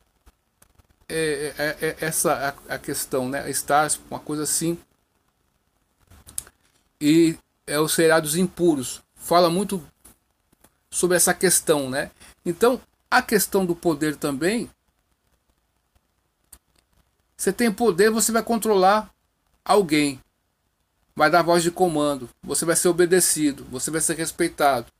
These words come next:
E uma vez que você tem esse poder, você não quer voltar a, a não ter esse poder. Mas quando você é preso, você fica dentro da prisão, por mais que você tente controlar certas questões dentro da prisão, quem tá, quem tá fora é que comanda.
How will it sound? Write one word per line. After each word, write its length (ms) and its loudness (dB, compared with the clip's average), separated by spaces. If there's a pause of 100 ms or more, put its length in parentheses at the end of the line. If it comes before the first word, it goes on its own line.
(580)
E 80 2
uma 260 4
vez 220 4
que 60 -10
você 200 0
tem 140 2
esse 160 -2
poder, 400 0
você 240 -2
não 100 -4
quer 360 0
voltar 680 0 (480)
a, 340 0
a 40 2
não 160 -4
ter 140 -4
esse 180 -4
poder. 460 -6 (880)
Mas 180 -2
quando 180 -2
você 280 2
é 60 4
preso, 340 -2
você 180 -6
fica 260 -6
dentro 200 -4
da 120 -2
prisão, 520 0
por 180 -2
mais 220 0
que 80 -8
você 100 0
tente 260 -2
controlar 560 0
certas 320 -8
questões 400 -4
dentro 280 -2
da 80 -2
prisão, 600 -4 (640)
quem 180 2
tá, 320 0
quem 160 0
tá 200 4
fora 320 0
é 20 0
que 140 -12
comanda. 480 -4